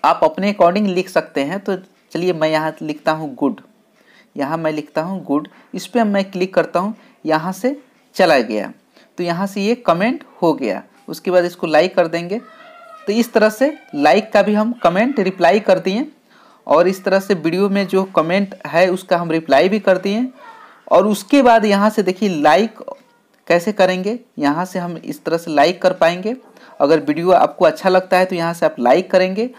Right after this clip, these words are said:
अगर वीडियो आपको अच्छा नहीं लगता है तो यहाँ से डिसलाइक कर सकते हैं। तो चलिए वीडियो अच्छा है तो इसको लाइक करते हैं।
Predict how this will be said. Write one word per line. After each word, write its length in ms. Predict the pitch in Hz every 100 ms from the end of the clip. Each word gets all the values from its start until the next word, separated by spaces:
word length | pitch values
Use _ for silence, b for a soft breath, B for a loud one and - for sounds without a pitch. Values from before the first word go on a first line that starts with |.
| B -
अगर 200 | 139 170
वीडियो 280 | 151 147 175
आपको 240 | 170 170
अच्छा 260 | 147 - 180
नहीं 160 | 180
लगता 280 | 175 160 170
है 80 | 160
तो 100 | 156
यहाँ 140 | 147
से 140 | 143 135
डिसलाइक 500 | 127 127 123 165 175
कर 100 | 180
सकते 320 | 175 - 160
हैं। 260 | 160 185 226 B B B B B -
तो 60 | 151
चलिए 240 | 175 180
वीडियो 300 | 135 131 165
अच्छा 280 | 180 175 196
है 100 | 196
तो 100 | 196
इसको 220 | 185 156
लाइक 260 | 135 135 165
करते 280 | 165 - 165
हैं। 220 | 180